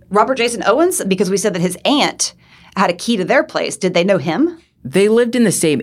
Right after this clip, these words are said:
Speaker 2: area down the road or possibly next to each other, so it does make sense that they would know each other.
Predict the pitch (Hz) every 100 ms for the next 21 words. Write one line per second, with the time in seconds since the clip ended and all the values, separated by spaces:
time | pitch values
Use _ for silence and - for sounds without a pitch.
0 | - 110 113 123 120 123 117 110 117 117
1 | 117 113 110 113 110 110 85 107 104 -
2 | - - - 120 113 113 104 92 101 117
3 | - 143 139 135 - 143 139 131 - 139
4 | 120 - 139 95 165 156 151 123 135 123
5 | 123 110 101 110 107 104 92 104 92 87